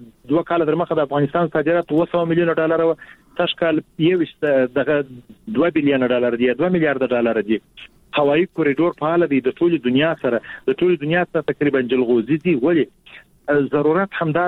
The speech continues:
دی چې د هر ملک سره، د، د ټولو ملکو سره د افغانستان اقتصادي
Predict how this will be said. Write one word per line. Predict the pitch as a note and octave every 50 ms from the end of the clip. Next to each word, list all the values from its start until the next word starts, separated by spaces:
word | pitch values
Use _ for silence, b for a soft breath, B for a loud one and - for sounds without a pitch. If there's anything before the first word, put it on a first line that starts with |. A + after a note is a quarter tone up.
| E3+
دی | F3 E3+ E3 -
چې | - C3+ C3
د | A#2 -
هر | D3 E3 E3 C#3+ D#3
ملک | E3 E3 - -
سره، | - D#3+ D#3 D3 - A#2+
د، | B2 A#2+ A#2 A#2+
د | - -
ټولو | E3 E3+ E3+ D3+
ملکو | C3+ A#2+ - - E3 D3+ -
سره | E3 D#3 D#3 D3 - _ _ - - _ _ -
د | C3 B2+
افغانستان | - - C#3 C#3 B2+ - - F3+ F#3 F#3 E3
اقتصادي | C3+ - - C3+ - C3+ C3 C3 D#3 F3